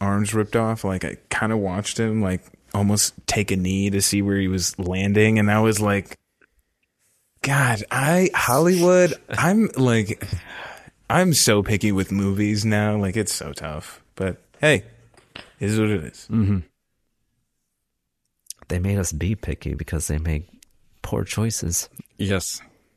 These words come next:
Speaker 3: Just for money. And that's why this movie was a success, because, like,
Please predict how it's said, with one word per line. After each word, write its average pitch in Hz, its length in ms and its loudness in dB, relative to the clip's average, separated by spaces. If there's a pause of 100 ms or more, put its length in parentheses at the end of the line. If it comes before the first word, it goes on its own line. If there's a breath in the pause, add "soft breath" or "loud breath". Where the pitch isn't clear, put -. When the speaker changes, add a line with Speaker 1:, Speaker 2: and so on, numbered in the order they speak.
(320)
Speaker 3:
Just 92 200 -4
for 95 120 -4
money. 90 380 -2 (600 soft breath)
And 110 120 0
that's 123 160 2
why 123 140 4
this 151 260 2
movie 143 580 2
was 120 180 -2
a 127 60 0
success, - 680 -4
because, 131 440 -4
like, 110 440 -2